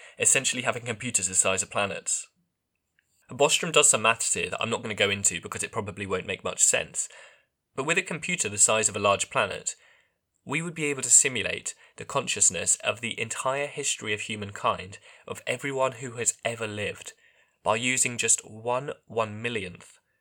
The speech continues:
of the processing power of the computer just for one second.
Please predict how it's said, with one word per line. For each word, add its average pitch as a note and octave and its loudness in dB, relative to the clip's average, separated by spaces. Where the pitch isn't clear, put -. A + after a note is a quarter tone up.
of - -8
the G#2 -8
processing G#2 0
power G2+ 2
of F#2 -12
the - -14
computer F2 -6
just - 4
for - -2
one G2+ 0
second. - -4